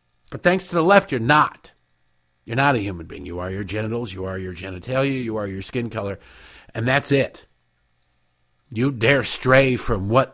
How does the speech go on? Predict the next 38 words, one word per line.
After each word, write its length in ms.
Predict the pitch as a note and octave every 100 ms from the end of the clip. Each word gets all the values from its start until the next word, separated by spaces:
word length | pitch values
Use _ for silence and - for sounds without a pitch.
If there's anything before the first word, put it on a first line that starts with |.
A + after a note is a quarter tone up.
| G2+
they 280 | A#2 C#3+
think 360 | C3+ - D3+ -
somebody 600 | - D3 C3+ C3 C3+ A#2+
with 220 | A2 A2
those 600 | C3 C#3+ C#3+ B2 A2 F#2 - - - - - _ -
irrelevant 640 | D#3 C3+ D3+ E3+ C#3+ C3+
attributes 920 | C#3+ D#3 - C3 C3 C3 - - - - _ _ _ _
is 500 | - E3+ F3+ F3 D#3
acceptable 840 | C3+ C3 - - F#3 F#3+ - D3 C3+
to 100 | D3+
do, 360 | D#3 G#3 D#3 D3+
and 360 | C3+ B2+ B2+
you're 320 | - B2+ D#3+
the 160 | F3 D#3
enemy. 320 | F3+ G3 G2
You 200 | - A#2+
can 160 | B2+ A2+
be 100 | B2
destroyed. 460 | G#2 - B2 C3+
You 80 | A#2+
can 160 | G#2+ G#2
be 80 | G2+
called 420 | - G#2 G2+ F2
any 260 | - B2+ C#3
racial 380 | A#2+ B2 B2+ A#2
slur 240 | - B2+
you 100 | A#2+
want. 220 | B2 C#3+
There 100 | A#2+
will 200 | B2+ D3+
be 160 | D#3+ D#3+
no 260 | C#3+ C#3+ C#3 - - - -
outrage 640 | D#3+ F3+ D#3 C#3 B2 A#2 - - - _ _ _ _ -
about 340 | C3 B2+ C3 C3
what 120 | B2
happens 420 | B2 A#2+ A#2+ G2+
to 140 | -
you. 260 | A2 B2 F2